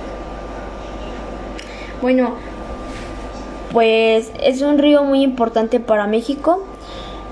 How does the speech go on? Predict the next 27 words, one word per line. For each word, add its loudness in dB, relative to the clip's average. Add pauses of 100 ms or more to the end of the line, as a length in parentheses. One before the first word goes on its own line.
(120)
eh, 4
porque 2
genera 4
mucha 4
energía, 4 (540)
eh, 2
ya 4
que 2
es 2
muy 2
grande, 4
y -2 (220)
este 4
río 4
se 0
ubica 2
en 2
los 0
estados 6
de 4
Tabasco 2 (340)
y -4
Chiapas, 0 (1200)
eh, 4
ya 4
que 2
<laughs> 0